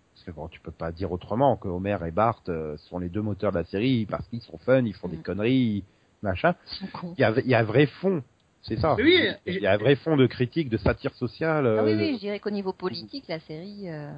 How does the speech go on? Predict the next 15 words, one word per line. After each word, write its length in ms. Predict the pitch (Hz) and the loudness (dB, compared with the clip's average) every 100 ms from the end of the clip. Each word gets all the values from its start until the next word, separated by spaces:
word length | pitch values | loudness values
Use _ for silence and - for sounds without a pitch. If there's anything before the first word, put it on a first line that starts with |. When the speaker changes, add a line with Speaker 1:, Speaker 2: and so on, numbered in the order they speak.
| 147 | -8
Speaker 1:
les 140 | 107 - | -2 0
États-Unis 360 | - 87 113 | 0 -2 0
s'en 140 | 143 95 | 0 -2
prennent 200 | 92 85 | -4 -4
plein 160 | 104 | 0
les 100 | 110 | 0
dents, 180 | 143 147 | 2 0
quoi, 140 | - 87 | -4 -8
Speaker 2:
Ah, 40 | |
Speaker 1:
finalement. 200 | - 113 | -6 -8
Speaker 2:
ça, 60 | - | -8
c'est 80 | - | -4
Speaker 1:
Enfin, 120 | 110 | -2
Speaker 2:
ça. 60 | - _ - | -2 _ -4
Speaker 1:
plus, 240 | 214 - | -4 -4